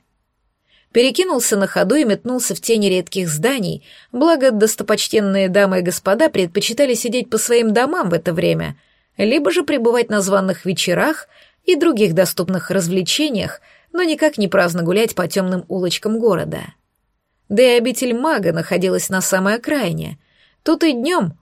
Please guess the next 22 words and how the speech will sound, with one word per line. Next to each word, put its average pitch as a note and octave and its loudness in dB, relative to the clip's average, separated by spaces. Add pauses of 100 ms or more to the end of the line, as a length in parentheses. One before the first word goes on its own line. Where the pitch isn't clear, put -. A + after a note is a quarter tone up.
мало F#3 2
кто G#3+ -4
нос G#3 -2
свой F3 -2
высовывает. E3 -2 (1000)
Дингстон, F#3+ -2 (100)
столица G3 2
Бертсбури, E3+ -2 (360)
самый D#4+ 2
густонаселённый A3+ 0
и G3 -2
самый B3+ -2
развитый F3+ 0
центр, - -6 (440)
что - 0
всегда D4 0
привлекало B3 2
не A3 2
только D#4+ 0
благосостоятельных F#3+ 0
граждан, E3 -2 (520)
но C#4+ 2